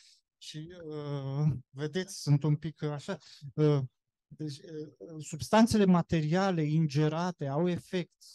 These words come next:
că e vin, că e cafea, că e ghiucheon, că e un ceai de mentă, că este o ciorbă de burtă, că e, nu știu, schimbă starea.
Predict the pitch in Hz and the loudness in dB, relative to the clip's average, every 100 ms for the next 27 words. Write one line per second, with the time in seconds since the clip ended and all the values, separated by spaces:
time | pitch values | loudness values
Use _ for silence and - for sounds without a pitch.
0 | _ 170 165 151 127 123 202 156 104 - | _ -10 -8 -8 -10 0 2 4 0 -4
1 | 139 143 143 131 151 - - 185 131 - | -6 -4 -6 -6 -6 -6 -4 -4 -4 -8
2 | 139 139 135 113 - 127 - 185 160 110 | -8 -6 -8 -8 -12 -12 -10 -8 -6 -8
3 | 104 - 147 147 139 135 127 _ - 170 | -8 0 4 4 2 0 -2 _ -4 -2
4 | 156 143 135 147 190 165 - 110 98 - | -2 -4 -2 0 2 0 -2 -12 -12 -14
5 | 147 139 135 131 - 143 135 131 131 123 | -12 -10 -10 -12 -14 -16 -14 -12 -14 -16
6 | - _ _ _ _ _ _ _ _ _ | -20 _ _ _ _ _ _ _ _ _
7 | - 160 151 139 127 123 131 202 165 _ | -2 0 0 -2 -2 -4 0 0 0 _
8 | 110 - 135 139 151 180 180 - 110 - | -12 -8 -8 -4 2 4 2 -2 -12 -12
9 | - - - 196 196 190 190 - - 202 | -14 -14 -10 -4 -2 0 -4 -4 -4 -2
10 | 180 | -2